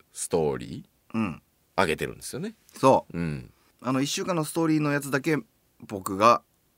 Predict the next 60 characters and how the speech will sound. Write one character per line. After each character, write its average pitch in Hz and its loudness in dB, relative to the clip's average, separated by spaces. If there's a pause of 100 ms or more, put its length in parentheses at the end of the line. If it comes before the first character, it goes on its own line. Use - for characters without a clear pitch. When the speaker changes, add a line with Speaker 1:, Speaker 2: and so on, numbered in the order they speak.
(560)
Speaker 2:
や 92 -2
っ - -6
て 92 -12
ま 85 -14
す。 - -18
Speaker 1:
う 110 -2
ん 107 0
う - -2
ん。 92 4
Speaker 2:
あ 165 4
と 156 2
の 107 2
ア 120 8
ッ - -4
プ 113 -2
は 120 6
メ 107 2
ン 101 0
バ 92 -2
ー - -2
は 95 4
実 87 -10
は 80 -10
関 85 -14
わ 85 -10
っ - -20
て 82 -12
お 92 -12
り 92 -12
ま 80 -16
せ 76 -16
ん。 80 -20 (960)
Speaker 1:
そ 131 0
う - 0
で - -4
す - -2
よ - -10
ね。 - -6
Speaker 2:
う - -4
ん。 101 0 (680)
上 101 -6
げ 107 -4
て 98 -4
も 95 0
ら 101 4
っ - 0
て - -2
る 85 -2
ん 78 -6
で 71 -12
す - -14
が。 90 0
Speaker 1:
う - -
ん - 0
う 69 -4
ん 69 -6
う 64 -10
ん。 58 -14 (420)
Speaker 2:
は 90 -10
い。 - -16